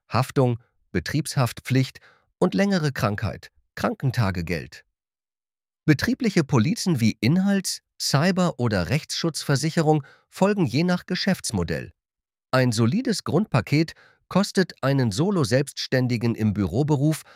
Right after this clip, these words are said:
ab rund vierhundert Euro im Monat. Der größte Posten ist fast immer die Krankenversicherung, die Pflichtbasis,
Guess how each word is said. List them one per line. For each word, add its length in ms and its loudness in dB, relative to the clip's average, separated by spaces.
ab 240 0
rund 220 -2
vierhundert 560 0
Euro 280 2
im 100 0
Monat. 460 0
Der 200 2
größte 360 -2
Posten 480 -2
ist 200 -8
fast 320 -4
immer 240 2
die 140 -6
Krankenversicherung, 960 -6
die 100 -4
Pflichtbasis, 760 0